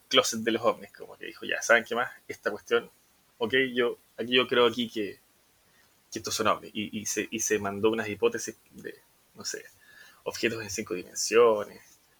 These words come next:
Es interesante para mirarlo, digamos, pero, pero efectivamente, eh, eh, eh, lo que, lo que yo mencionaba, claro, no es lo que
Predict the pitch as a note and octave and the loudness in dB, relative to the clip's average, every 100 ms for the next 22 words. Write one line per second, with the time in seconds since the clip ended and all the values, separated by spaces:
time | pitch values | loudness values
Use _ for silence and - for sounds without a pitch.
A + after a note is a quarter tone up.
0 | _ _ _ _ _ _ - A#3 C#4 A#3+ | _ _ _ _ _ _ -10 -8 -2 0
1 | A#3 A3+ G#3+ F#3 G3 B2+ A2 G#2 A2 A#2 | 2 2 4 10 10 10 6 4 2 0
2 | A2+ - - - - _ - B2 B2+ E4 | 0 -4 -20 -20 -20 _ -4 -4 4 6
3 | G3+ G3+ G3 G3 E3+ - - - D3 _ | 6 4 4 4 2 0 -4 -4 -6 _
4 | _ B2+ C3 C#3+ B2+ B2+ C3+ D3+ E3 D#3+ | _ -2 0 0 0 0 0 0 0 2
5 | E3+ D#3+ A#2+ G#2 - A#2+ A#2 B2 C3+ C3+ | 4 4 4 2 -6 -6 -4 -4 -4 -2
6 | C3 B2 | -2 -4